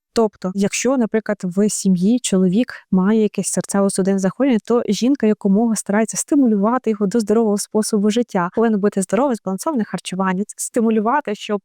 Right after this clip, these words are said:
там, наприклад, ввечері не полежати біля дивану, подивити якийсь фільм, навпаки, пройтися, прогулятися. Тобто така активна позиція, вона однозначно сприяє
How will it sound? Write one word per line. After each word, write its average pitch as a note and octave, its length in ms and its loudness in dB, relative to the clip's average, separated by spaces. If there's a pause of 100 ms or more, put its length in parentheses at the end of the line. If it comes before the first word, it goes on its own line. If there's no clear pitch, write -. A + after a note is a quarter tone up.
там, F3+ 160 -6
наприклад, F#3 360 -4
ввечері G#3+ 360 0
не G#3 160 0
полежати A#3 460 0
біля F#3+ 220 0
дивану, F#3 360 0
подивити F#3+ 420 0
якийсь - 300 -8
фільм, F#3+ 260 0 (260)
навпаки, A#3+ 480 -2
пройтися, G#3+ 440 -2
прогулятися. G3+ 720 -2
Тобто - 240 -8
така - 280 -2
активна A#3+ 380 -2
позиція, A3+ 640 -2 (260)
вона A3 380 0 (280)
однозначно G#3+ 640 -2
сприяє G#3+ 720 0